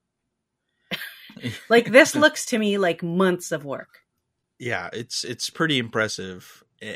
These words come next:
Speaker 2: and just little details, like the way people would run and
Speaker 1: Mm,
Speaker 2: move.
Speaker 1: yes.
Speaker 2: Is, like, there's a shot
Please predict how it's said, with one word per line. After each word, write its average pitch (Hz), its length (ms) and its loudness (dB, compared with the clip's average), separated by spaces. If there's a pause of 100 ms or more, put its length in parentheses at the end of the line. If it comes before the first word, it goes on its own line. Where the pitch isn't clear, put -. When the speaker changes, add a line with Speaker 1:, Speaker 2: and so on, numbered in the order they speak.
Speaker 2:
and 120 100 -6
just 151 220 -4
little 151 240 0
details, 123 540 -4
like 95 160 -10
the 101 100 -8
way 104 300 -4
people 101 500 -12
would 98 360 -14
run 107 440 -4
and 98 320 -12
Speaker 1:
Mm, 226 120 0
Speaker 2:
move. 214 320 -6
Speaker 1:
yes. 311 800 -2 (220)
Speaker 2:
Is, 104 600 -8
like, 107 200 -12
there's 113 200 -8
a 113 40 -8
shot 113 440 -2